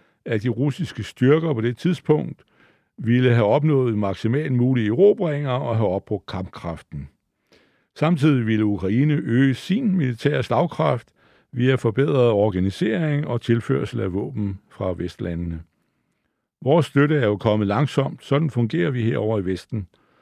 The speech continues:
Man skal standse en krig i tide, mens der fortsat er fremgang, og man har overtag, selvom det er ved at ebbe ud.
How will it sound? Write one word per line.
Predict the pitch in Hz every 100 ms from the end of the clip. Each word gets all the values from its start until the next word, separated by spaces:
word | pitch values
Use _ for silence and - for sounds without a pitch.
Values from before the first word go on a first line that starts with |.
| _ _ _
Man | 135 123 127
skal | - 123 110
standse | 147 160 151
en | 160 113
krig | 151
i | 151
tide, | 123 - 123 165 165 - _ _ _ -
mens | 143 - -
der | 143 120 107
fortsat | 139 147 147
er | 113
fremgang, | - 131 180 180 160 -
og | - 127 123
man | 117 113
har | 107
overtag, | 113 113 135 - 135 120 117
selvom | - 131 127
det | 107 107
er |
ved | 110
at | 107
ebbe | 98 98
ud. | 95